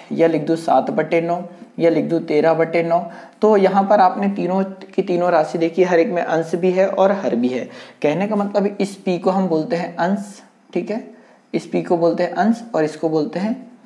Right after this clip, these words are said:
हर, ठीक है। इसको बोलते हैं numerator, न्यूमरेटर, ठीक है। इसको अंश को बोलते हैं क्या, numerator, और हर को बोल देंगे denominator, डिनोमिनेटर,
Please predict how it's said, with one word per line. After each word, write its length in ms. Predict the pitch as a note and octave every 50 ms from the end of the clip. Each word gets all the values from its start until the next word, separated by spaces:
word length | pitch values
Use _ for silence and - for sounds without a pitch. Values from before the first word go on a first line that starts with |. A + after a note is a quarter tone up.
| _ _ _ _ - -
हर, 200 | - A2 G#2+ -
ठीक 260 | - - F3 - -
है। 60 | G#3 G3+
इसको 260 | - E3 - - F#3+
बोलते 240 | E3+ F3+ F3 - F3+
हैं 60 | E3+
numerator, 540 | D3+ C#3+ C3+ D3 D#3 E3 E3 E3 - F#3+ G3 - - - - - _ _ _ _ _ _ _ _ _ _ _ _ _ _ _ _ _ _ _ _ _
न्यूमरेटर, 540 | D#3+ D3+ D3+ D3 C#3+ D3 C#3+ D#3 F#3 A3 A#3+ - - - - - _ _ _ _ _ _ _ _ _ _ _ _ - D3+ C#3+ D3 E3 F#3+ A3 A#3 A#3 - - - _ _ _ _ _ _ - _ _ _ C3 A2 - - - - - - -
ठीक 200 | - E3+ - G#3
है। 120 | A3 G#3+ - - - - - - -
इसको 280 | D3 - - - F#3 F#3
अंश 340 | F#3 - F3 E3+ E3+ E3+ -
को 120 | E3+ F#3
बोलते 240 | F3 F#3 F3+ F3+ F#3+
हैं 60 | F#3+
क्या, 100 | G3+ G3
numerator, 600 | F#3+ D#3+ D3+ D3 D3+ E3 E3+ D#3+ E3 F#3+ G3+ G3+
और 300 | - - E3 D3+ D3+ C#3+
हर 160 | C#3+ D3 D3+ D#3
को 140 | - F3
बोल 140 | E3+ F3 D#3+
देंगे 200 | D#3 E3 F3 F#3+
denominator, 720 | F3 D#3 B2+ A#2+ A2 G#2+ A2+ A2 A2+ G#2+ G#2 - B2 A#2 A#2 - - - _ _ _ _ _ _ _ _ _ _ _ _ _ _ _ _ _ _ _ _ _ _ _ _ _ _ _ _ _ _ _ _ _
डिनोमिनेटर, 640 | - C3+ C#3+ C3+ - C#3 C#3 C#3+ D#3+ G#3 A3 -